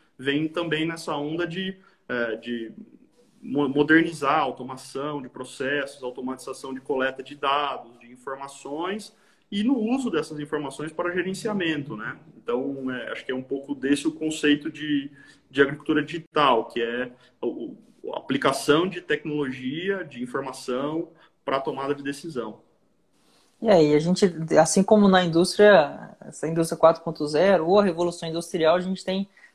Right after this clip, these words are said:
Speaker 2: tem notado uma revolução muito grande na forma de lidar da agricultura, que a-, até ontem era, eu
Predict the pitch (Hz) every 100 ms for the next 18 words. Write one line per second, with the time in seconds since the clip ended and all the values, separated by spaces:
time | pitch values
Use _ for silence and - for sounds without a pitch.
0 | - 202 214 202 202 220 208 202 226 220
1 | - 220 233 214 180 202 226 233 _ _
2 | - 190 226 - 226 262 247 214 262 277
3 | 202 202 240 - _ _ 175 196 202 214
4 | - 196 220 233 170 - 175 151 156 -
5 | 202 190 220 226 208 190 185 160 - -
6 | 143 98 - 175